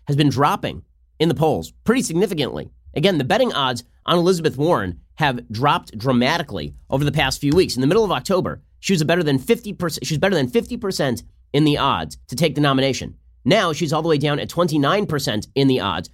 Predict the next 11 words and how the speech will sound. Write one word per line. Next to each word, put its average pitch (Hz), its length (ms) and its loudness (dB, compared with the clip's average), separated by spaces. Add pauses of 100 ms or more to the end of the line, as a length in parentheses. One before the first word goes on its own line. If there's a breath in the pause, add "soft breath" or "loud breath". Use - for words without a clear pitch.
(100)
with 123 140 -2
Biden 180 280 2
at 143 60 -2
twenty-four 147 440 -2
percent 147 280 -4
and - 100 -2
Pete 190 200 -2
Buttigieg 147 460 0
at 131 80 0
nineteen 160 420 2
percent. - 460 -6